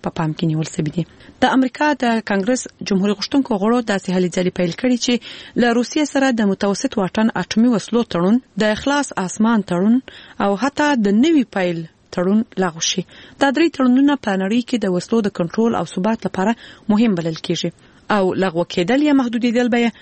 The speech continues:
د امریکا د حکومت په سیاسي کړنلارو کې چې له ډېرو کلونو راهیسې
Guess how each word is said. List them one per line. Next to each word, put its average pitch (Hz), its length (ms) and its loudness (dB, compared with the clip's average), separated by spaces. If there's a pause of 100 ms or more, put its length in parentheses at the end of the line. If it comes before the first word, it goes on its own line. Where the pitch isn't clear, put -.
(220)
د - 20 0
امریکا 214 440 0
د 247 160 0
حکومت 226 320 -2
په 196 80 -2
سیاسي 170 340 -4
کړنلارو 202 520 0
کې - 120 -14
چې - 60 -2
له 190 120 0
ډېرو 254 260 2 (100)
کلونو 185 200 0
راهیسې 175 300 -2